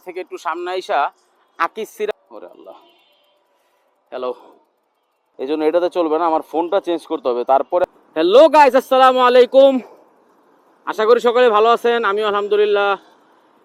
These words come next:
এখন আগের থেকে অনেকটা ভালো আছি।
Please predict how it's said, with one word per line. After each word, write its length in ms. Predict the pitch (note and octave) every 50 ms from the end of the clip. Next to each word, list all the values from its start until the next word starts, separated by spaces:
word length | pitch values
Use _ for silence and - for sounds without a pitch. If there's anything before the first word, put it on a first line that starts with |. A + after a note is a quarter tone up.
| _ _ _
এখন 640 | - - D3+ - F#3 G3 G3 G3+ G#3 G3+ G#3 G#3+ F#3 - _ -
আগের 220 | D#3+ F3 G3 A#3 A3+ -
থেকে 180 | A#3+ A#3 A#3+
অনেকটা 340 | A#3 A#3 A#3 A3+ - A3+ G#3+
ভালো 220 | F#3+ F3+ F#3+ F#3+
আছি। 300 | G3+ G3+ - G#3 A3+ B3+